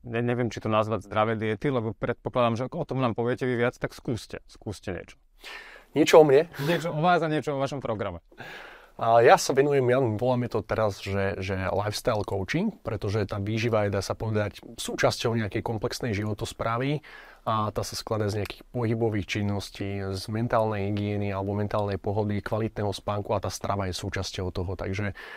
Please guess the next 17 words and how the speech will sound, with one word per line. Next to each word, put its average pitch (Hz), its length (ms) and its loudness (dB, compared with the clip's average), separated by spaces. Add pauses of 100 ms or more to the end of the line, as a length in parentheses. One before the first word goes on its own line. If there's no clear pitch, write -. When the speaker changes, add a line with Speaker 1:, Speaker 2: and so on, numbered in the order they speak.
(280)
Speaker 2:
venujem 170 240 0
sa 151 160 2
všetkým - 320 -4
tým 131 160 -2
stránkam, 123 480 -2
ale 117 240 -2
známe, 110 320 0
že 110 80 -2
som 104 240 -2
naozaj 104 400 -2
tomu, 101 240 -2
že 101 400 -2
z - 60 -10 (100)
tej 98 80 -4
nutričnej 117 560 0
stránky, 127 400 0
ale 104 320 0